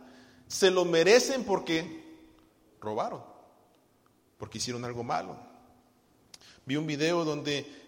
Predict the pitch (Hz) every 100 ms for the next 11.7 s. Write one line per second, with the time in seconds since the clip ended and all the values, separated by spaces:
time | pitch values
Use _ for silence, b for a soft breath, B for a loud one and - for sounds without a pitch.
0 | - 131 143 156 - - 165 190 180 156
1 | - 156 139 165 185 165 147 - 160 175
2 | 175 175 175 151 - 180 208 - - -
3 | - - - _ _ _ _ _ _ _
4 | b b b 151 156 160 156 202 202 185
5 | 202 180 165 180 196 165 - 190 175 170
6 | 202 180 - - 180 226 196 196 - 269
7 | 277 226 220 214 202 214 233 214 220 233
8 | 240 214 214 240 269 269 240 208 208 208
9 | 233 220 - 247 285 254 220 185 196 185
10 | 208 233 226 214 - 277 262 214 202 196
11 | 202 190 - 262 254 214 175